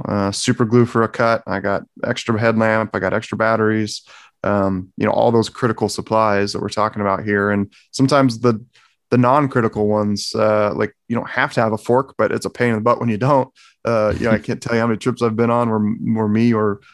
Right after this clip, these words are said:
you know, somebody I was hunting with forgot a fork. Like, just have that list and check it off every single time, and just gonna make life easier for you when you're out there, so you don't forget that one little item, and, and, uh,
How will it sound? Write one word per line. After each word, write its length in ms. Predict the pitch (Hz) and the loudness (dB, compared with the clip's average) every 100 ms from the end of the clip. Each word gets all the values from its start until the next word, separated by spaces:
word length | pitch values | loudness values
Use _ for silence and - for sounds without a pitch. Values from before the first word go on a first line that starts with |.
| _ - | _ -6
you 60 | 107 | -2
know, 120 | 98 | -2
somebody 340 | - 120 117 | 0 4 4
I 40 | 107 | 4
was 100 | 104 | 2
hunting 220 | 117 117 | 2 2
with 120 | 113 | 2
forgot 280 | - 107 110 | 0 0 0
a 40 | |
fork. 360 | - 120 120 - | 0 -2 -2 -4
Like, 260 | - 92 - _ _ _ - | -6 -6 -8 _ _ _ -4
just 280 | 131 - - | -2 -2 0
have 240 | 104 113 | 0 2
that 220 | 120 - | 2 2
list 340 | 110 117 - - | 2 0 -2 -4
and 160 | 101 | -2
check 240 | - 104 107 | -2 -2 0
it 80 | |
off 220 | 101 110 95 | 0 0 -2
every 160 | 104 | -4
single 260 | - 104 98 | -4 -6 -4
time, 400 | 98 101 101 98 | -2 0 0 -2
and 220 | 101 98 _ - | -4 -6 _ -6
just 180 | 151 - | -2 2
gonna 120 | 127 | 4
make 220 | 110 104 | 4 2
life 260 | 101 98 - | 0 -2 -2
easier 260 | 101 101 | -2 -2
for 220 | 98 101 101 | -2 0 0
you 80 | |
when 140 | 101 101 | 0 0
you're 100 | 98 | 0
out 180 | 98 - | 0 0
there, 220 | 104 101 | -2 -2
so 140 | - | -2
you 40 | 104 | 0
don't 180 | 107 - _ _ _ _ - | 0 -2 _ _ _ _ -2
forget 320 | 113 117 107 | 2 2 2
that 200 | 110 101 | 0 2
one 260 | 113 107 | 2 2
little 200 | 107 104 | 2 2
item, 380 | 101 104 104 101 | 2 0 0 -2
and, 260 | 95 90 90 _ - - | -2 -6 -10 _ -12 -6
and, 240 | 95 95 | -2 0
uh, 180 | 90 | -2